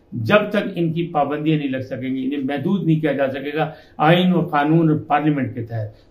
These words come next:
पार्लियामेंट बाला है, पार्लियामेंट कानून साजी करती है, पार्लियामेंट को मुख्तलिफ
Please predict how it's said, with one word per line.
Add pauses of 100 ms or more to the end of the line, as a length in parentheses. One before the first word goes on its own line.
पार्लियामेंट
बाला
है,
पार्लियामेंट
कानून
साजी
करती
है,
पार्लियामेंट
को
मुख्तलिफ